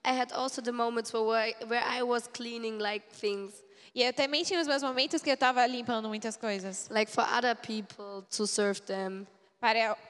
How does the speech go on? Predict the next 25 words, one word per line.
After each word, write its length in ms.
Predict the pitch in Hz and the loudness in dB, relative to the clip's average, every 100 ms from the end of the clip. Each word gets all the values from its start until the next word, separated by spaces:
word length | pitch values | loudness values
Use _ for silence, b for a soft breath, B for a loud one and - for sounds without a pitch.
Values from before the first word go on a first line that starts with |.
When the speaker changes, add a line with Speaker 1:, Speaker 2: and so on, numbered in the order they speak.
| - | -8
Speaker 2:
ele 120 | 240 | 0
tava 200 | 254 233 | 2 2
limpando 460 | 240 233 247 277 285 | 0 0 0 0 2
pra 180 | 240 | 2
outras 240 | 254 262 262 | 2 0 -4
pessoas, 380 | 247 254 269 269 | -4 -2 -2 -2
pra 160 | 240 | -6
servir 320 | 240 233 233 | -4 -4 -2
as 100 | 240 | -2
outras 240 | 233 220 220 | -2 -6 -6
pessoas 380 | 233 233 214 214 | -4 -4 -4 -6
também. 420 | 220 214 190 190 | -8 -8 -8 -4
Speaker 1:
And 100 | 240 | -2
normally 460 | 247 262 285 277 247 | 2 2 2 0 2
I 120 | 233 | 2
should 260 | - 233 | 0 0
be 100 | 247 | -2
content 520 | 233 226 220 233 254 240 | -2 -2 -2 -2 -2 -4
because 340 | 202 220 214 | -4 -2 -2
it 100 | 196 | 0
was 180 | 196 196 | 0 0
still 280 | - 262 285 | -2 -6 -4
something 420 | 208 196 190 190 | -8 -10 -10 -10
really 240 | 233 214 | -8 -8
good. 460 | 180 240 240 202 | -4 -2 0 0